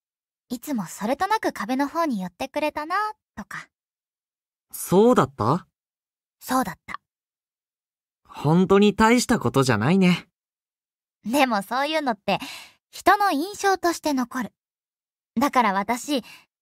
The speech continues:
Speaker 1: 商店街のあの時も、「あ、この感じ」って思ったんだもん。まずさ、あの文化祭の時がそうだったじゃない？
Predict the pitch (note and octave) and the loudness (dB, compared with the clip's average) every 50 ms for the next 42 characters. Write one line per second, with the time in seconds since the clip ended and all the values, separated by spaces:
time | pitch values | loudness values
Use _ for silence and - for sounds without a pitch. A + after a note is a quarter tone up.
0 | _ _ - - - G4+ G#4+ G#4+ A4 A4 A4 G4+ F#4 D#4 C4+ A#3 G#3+ G#3+ G#3+ A#3+ | _ _ -10 0 2 2 4 4 4 2 2 2 2 2 2 2 0 -2 -2 -2
1 | A#3 C#4 C#4 - B3+ A#3 A3 G#3 G#3 G3 - _ _ _ _ _ _ _ _ _ | -2 -2 -2 -2 0 0 0 0 -2 -4 -6 _ _ _ _ _ _ _ _ _
2 | _ _ - A#3 B3 - _ _ _ _ _ _ _ _ _ - F3 F#3 A3+ C#4 | _ _ -6 -6 -6 -8 _ _ _ _ _ _ _ _ _ -8 -4 -2 -2 -2
3 | C#4 - D#4+ E4+ F4 F4 D#4 F4 G4 G4+ - _ _ _ _ - A3+ G3 F#3 G#3 | 0 0 0 0 0 0 0 -2 -2 -2 -4 _ _ _ _ -8 -6 -4 -2 -2
4 | B3+ C4+ - - B3+ A#3+ G3+ F#3+ F3 E3 E3 - _ _ _ _ _ _ _ _ | -2 -2 0 0 0 0 0 -2 -6 -10 -12 -18 _ _ _ _ _ _ _ _
5 | _ _ _ _ _ _ _ _ G#3 A#3 C4 C#4+ F#3+ F#3+ - - B3 A#3 G3+ - | _ _ _ _ _ _ _ _ -4 -2 -2 -2 -2 -6 -2 0 2 2 2 0
6 | _ _ _ _ _ _ _ _ _ _ _ _ _ - D4+ F4+ F#4 G4 F#4 D#4+ | _ _ _ _ _ _ _ _ _ _ _ _ _ 0 2 2 4 2 2 2
7 | F#4 G4 F#4+ G#4+ A4 - A4 A4 A4 A4 A4+ - A#4+ - G4+ F4+ D4+ B3 - D4 | 0 2 2 0 0 2 0 0 0 0 -2 -2 -4 -4 -4 -4 -4 -4 0 0
8 | D4+ D4 C#4 C4 A#3+ - G#3+ - F#3+ F3+ F3 G#3+ C4+ E4 G#4+ | 0 0 0 -2 -4 -6 -8 -10 -10 -10 -6 -4 -2 -2 -2